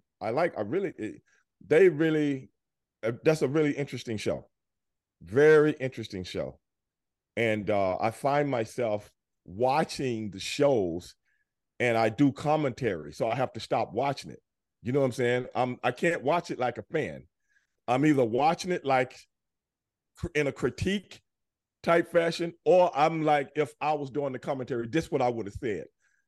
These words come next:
So it's like, it, it mentally is drawing me back into it, you know? And it's like,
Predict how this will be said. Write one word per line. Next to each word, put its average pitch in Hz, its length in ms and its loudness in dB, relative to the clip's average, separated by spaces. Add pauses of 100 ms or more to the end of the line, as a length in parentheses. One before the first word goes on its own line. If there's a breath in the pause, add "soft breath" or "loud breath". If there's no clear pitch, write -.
(140)
So 202 240 4
it's 175 120 2
like, 170 280 4 (1120)
it, 190 520 0
it 165 160 0
mentally 208 380 6
is 180 80 6
drawing 185 420 4
me 190 100 4
back 190 380 4
into 170 460 2
it, - 80 -12 (100)
you 135 100 -2
know? 170 180 4
And 156 180 0
it's 165 120 -2
like, 147 300 -2